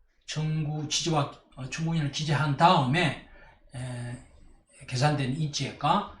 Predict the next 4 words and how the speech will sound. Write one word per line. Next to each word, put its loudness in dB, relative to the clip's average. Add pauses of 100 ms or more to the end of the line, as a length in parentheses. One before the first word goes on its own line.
송달료를, 0 (320)
어, -20
납부하시면 -6
되겠습니다. -8